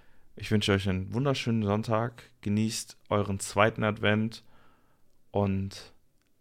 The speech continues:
ja, seid nett zueinander, passt aufeinander auf. Und ja, nächste Woche hören wir uns in voller Manpower, I guess. Vielen Dank.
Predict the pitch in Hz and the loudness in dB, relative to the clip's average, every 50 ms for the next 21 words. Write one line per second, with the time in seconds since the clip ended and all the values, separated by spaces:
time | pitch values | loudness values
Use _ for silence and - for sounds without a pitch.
0 | _ _ _ _ _ _ _ _ _ _ _ - 120 123 113 104 95 - 110 110 | _ _ _ _ _ _ _ _ _ _ _ 0 0 2 4 2 2 4 2 2
1 | 107 - - 117 101 101 104 101 98 101 101 98 95 101 - - - 123 117 - | 2 2 4 4 4 6 4 2 2 2 0 0 0 -2 -6 -4 -4 -4 -2 -2
2 | - 101 101 98 92 92 92 92 92 90 - - - 104 104 104 104 - - - | -4 -2 -2 -2 -2 0 0 0 0 0 2 4 4 4 4 2 0 -4 -8 -12
3 | - - - - - - - - - - - - - - - - - - 101 98 | -16 -20 -20 -20 -20 -20 -20 -20 -20 -20 -20 -20 -20 -20 -20 -6 0 2 2 2
4 | 95 - 110 - - - - - - - - - - - - - - - - _ | 2 -2 -6 -10 -10 -14 -18 -20 -20 -20 -20 -20 -20 -20 -20 -20 -20 -20 -20 _
5 | _ _ _ - _ _ - - 92 104 110 113 107 90 - - - 92 95 101 | _ _ _ -20 _ _ -10 -2 4 6 6 6 6 4 2 0 -2 0 2 4
6 | 113 120 139 151 135 127 - - - - - - - - - - 95 95 98 98 | 4 4 4 2 -2 -6 -10 -14 -20 -20 -20 -20 -20 -10 -4 0 0 2 2 2
7 | 101 107 117 123 135 - - - - - _ _ _ _ _ _ - _ _ _ | 2 0 0 -2 -2 -6 -8 -10 -12 -16 _ _ _ _ _ _ -20 _ _ _
8 | _ _ _ - _ _ _ _ _ _ - 113 110 104 - - 113 110 120 120 | _ _ _ -20 _ _ _ _ _ _ -8 -6 -6 -6 0 2 4 6 6 6
9 | 123 127 127 131 131 - - 98 95 92 95 90 90 92 90 92 92 95 95 - | 6 4 4 2 2 -2 -2 -2 0 0 0 0 0 -2 0 0 -2 -2 -2 -6
10 | - - - - - - - - - - - - - - - - - - - - | -8 -10 -10 -10 -12 -12 -14 -16 -16 -16 -16 -18 -18 -20 -20 -20 -20 -20 -20 -20
11 | _ _ _ _ _ _ _ _ _ _ _ _ _ _ _ _ _ _ _ _ | _ _ _ _ _ _ _ _ _ _ _ _ _ _ _ _ _ _ _ _
12 | _ _ _ _ _ _ _ _ _ _ _ _ _ _ _ _ _ _ _ _ | _ _ _ _ _ _ _ _ _ _ _ _ _ _ _ _ _ _ _ _
13 | _ - - 120 123 127 113 101 - - | _ -2 0 2 4 4 4 2 0 -4